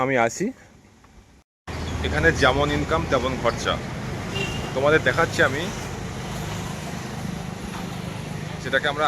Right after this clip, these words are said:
আঞ্জির বলি আর কি। তো সে আঞ্জির শুধু একটা জুস খেয়েছি, ষাট টাকা, ষাট টাকা দাম। স্যার, অ্যাকচুয়ালি এটা তোমার বনসুন্দরের কাছাকাছি, তো এখানে দামটা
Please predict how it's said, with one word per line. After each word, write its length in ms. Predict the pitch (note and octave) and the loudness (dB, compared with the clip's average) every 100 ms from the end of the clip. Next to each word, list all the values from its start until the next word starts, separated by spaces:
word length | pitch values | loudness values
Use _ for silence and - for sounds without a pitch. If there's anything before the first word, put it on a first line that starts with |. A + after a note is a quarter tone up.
| B2 | 4
আঞ্জির 260 | C3 B2+ B2+ B2 | 2 0 -2 0
বলি 160 | A2+ G#2+ | 2 0
আর 60 | G2+ | 0
কি। 100 | - - - - - - - - - - - - - - - - - | -6 -10 -10 -14 -16 -16 -14 -14 -16 -16 -16 -18 -16 -16 -18 -18 -16
তো 60 | A2 | -12
সে 80 | - A2 A2 | -4 -2 -2
আঞ্জির 420 | A#2+ A2+ C3 D3 E3 - - - - - - - - - - - - - | -4 -4 -4 -4 -8 -10 -14 -14 -14 -14 -12 -12 -12 -12 -12 -12 -12 -12
শুধু 140 | B2+ C3+ | -2 0
একটা 120 | C3+ D3 | 2 0
জুস 140 | C3+ C#3+ - | -4 -2 2
খেয়েছি, 260 | E3 F#3+ G3 - | 4 4 2 0
ষাট 140 | B2 - | -2 -2
টাকা, 140 | A#2+ B2 A2 - | -2 -2 -2 -6
ষাট 140 | - D3 D3 | -4 -2 0
টাকা 120 | C3+ A2 | 2 0
দাম। 100 | G2+ - | -2 -6
স্যার, 140 | G#2 - - - - - - - - - - - - - - - - - - - - - | -6 -8 -10 -8 -6 -6 -6 -4 -2 -2 0 -2 -2 -2 -2 0 2 2 4 4 4 2
অ্যাকচুয়ালি 340 | - F#3 E3 D#3 | 2 2 2 2
এটা 100 | D#3+ D#3+ | 2 0
তোমার 160 | E3+ E3 | -2 0
বনসুন্দরের 440 | D3 - E3+ F3 D#3+ | 0 0 -2 -2 -2
কাছাকাছি, 340 | E3 G3 A3 G#3 | -2 -2 -2 -2
তো 60 | D3 F#2+ - - - - - | -4 -4 -12 -12 -12 -12 -8
এখানে 200 | C3 D3 C#3+ | -6 -4 -2
দামটা 240 | B2 D3 | -2 -2